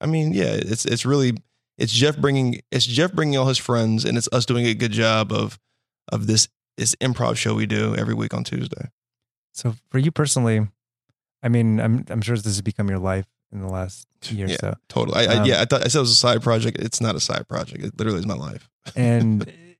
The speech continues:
Speaker 2: I'm sure it's still a labor of love. I mean, how has it affected your stand-up? Or is it, um, is it better for it? Are you still able to work on your material?
Speaker 1: Yeah, because I, I do it once a week. I mean, for the most part, I'm just dealing with people who wanna,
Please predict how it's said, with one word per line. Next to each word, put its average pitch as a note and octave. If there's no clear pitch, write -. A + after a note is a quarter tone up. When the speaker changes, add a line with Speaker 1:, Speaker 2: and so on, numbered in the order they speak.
Speaker 2:
I'm B2
sure B2
it's A2
still G#2+
a -
labor G2+
of F#2
love. G2
I G2+
mean, G#2
how A2+
has G#2+
it G#2
affected G2+
your F#2+
stand-up? C3+
Or G#2+
is G2+
it, G#2
um, G#2
is G2
it G2
better A2+
for D3
it? D#3
Are G#2+
you G#2
still G#2+
able G#2
to G2+
work G#2
on G2+
your A2+
material? A#2+
Speaker 1:
Yeah, -
because B2+
I, B2
I B2
do A#2+
it B2+
once C#3+
a B2+
week. B2+
I A#2
mean, A#2
for B2
the B2
most C#3
part, A2
I'm A#2
just A2
dealing A2+
with A2
people A2+
who A2+
wanna, G#2